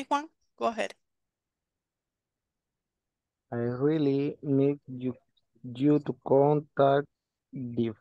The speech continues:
Speaker 2: first three potential customers in the live, in the live from Mister Sanchez. You have three days to do it, three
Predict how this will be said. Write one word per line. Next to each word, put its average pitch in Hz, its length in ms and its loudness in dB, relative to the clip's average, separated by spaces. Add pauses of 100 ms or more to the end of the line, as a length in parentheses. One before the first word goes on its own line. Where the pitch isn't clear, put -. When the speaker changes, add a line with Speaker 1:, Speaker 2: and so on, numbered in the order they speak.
(200)
Speaker 2:
first 123 420 0 (920)
three 131 360 4 (140)
potential 127 960 0 (440)
customers 120 1000 -2 (200)
in 113 220 0
the 107 100 2
live, 113 500 4 (200)
in 113 200 2
the 104 80 0
live 120 360 4 (760)
from 120 360 4 (500)
Mister 131 760 4 (100)
Sanchez. 110 720 0 (580)
You 135 200 6
have 127 560 4 (260)
three 120 160 2
days 117 680 2 (340)
to 127 160 2
do 123 180 2
it, 135 260 0 (800)
three 139 640 0